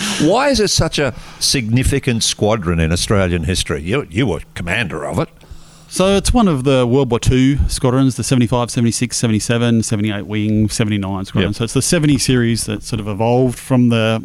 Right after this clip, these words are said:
Speaker 2: from the defence of Australia, uh, in World War Two. Um, which is where, where it started, but probably more notably, it was the squadron that was in Japan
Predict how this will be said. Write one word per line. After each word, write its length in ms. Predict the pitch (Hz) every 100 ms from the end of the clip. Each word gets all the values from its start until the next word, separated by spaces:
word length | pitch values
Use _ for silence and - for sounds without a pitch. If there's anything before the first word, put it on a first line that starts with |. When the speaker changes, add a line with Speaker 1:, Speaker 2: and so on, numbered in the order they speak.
| -
Speaker 2:
from 200 | - 127
the 80 | 120
defence 360 | - 160 160
of 80 | 147
Australia, 560 | 127 - 135 143 92 64 - - 131
uh, 260 | 107 107
in 140 | 110 107
World 240 | 117 107
War 80 | 107
Two. 340 | - 107 95 117 - - - -
Um, 500 | 107 107 107 107 110 -
which 140 | -
is 40 |
where, 160 | 107 113
where 160 | 123 113
it 60 |
started, 460 | - 143 147 208 160
but 120 | 170
probably 460 | 220 202 160 147 127
more 460 | 131 139 147 151
notably, 540 | 131 131 143 120 110 113
it 260 | 117 135
was 240 | 127 120 113
the 100 | 123
squadron 500 | - - 139 135 131
that 220 | 117 -
was 160 | 127 110
in 180 | 110
Japan 580 | 107 - 117 127 202 226